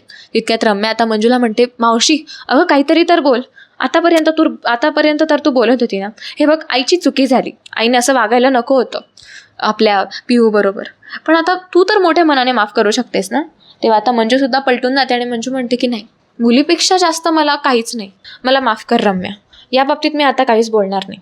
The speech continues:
आता मिथुनच्या सांगण्याने थोडाफार मंजूच्या डोक्यात प्रकाश पडलेला असतो. तर दुसरीकडे आता नंदिनी आणि काव्याचे सुद्धा आता इकडे रम्या पाय धरू लागते.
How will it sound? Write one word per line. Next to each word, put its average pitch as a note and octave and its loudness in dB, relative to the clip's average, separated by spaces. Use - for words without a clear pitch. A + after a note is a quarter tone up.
आता A#3 0
मिथुनच्या B3 -4
सांगण्याने A#3+ 0
थोडाफार A#3+ 0
मंजूच्या A#3 -2
डोक्यात G#3+ 0
प्रकाश G3 -2
पडलेला G3 0
असतो. - -10
तर A#3 0
दुसरीकडे A#3+ 0
आता A3+ -2
नंदिनी B3+ 0
आणि C#4+ 0
काव्याचे A#3 0
सुद्धा B3+ -2
आता B3 0
इकडे A#3+ 0
रम्या A3 2
पाय G#3+ -2
धरू G#3+ 2
लागते. G3 -6